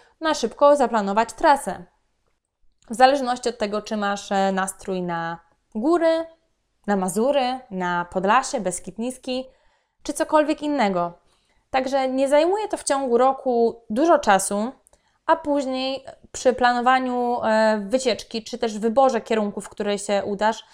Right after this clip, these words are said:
naprawdę, e, bardzo to ułatwia życie. Także ja bardzo gorąco polecam właśnie taką opcję.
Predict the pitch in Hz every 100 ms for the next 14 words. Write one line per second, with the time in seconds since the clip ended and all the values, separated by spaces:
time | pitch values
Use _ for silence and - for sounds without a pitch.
0 | - - 254 262 311 294 277 262 262 247
1 | 240 233 226 226 277 262 247 240 220 208
2 | 208 - 202 202 185 - 180 - _ _
3 | _ - 220 233 233 254 254 220 254 254
4 | 240 220 220 226 214 208 208 202 208 202
5 | 202 208 - 208 202 202 202 - 302 330
6 | 294 277 - 190 175 175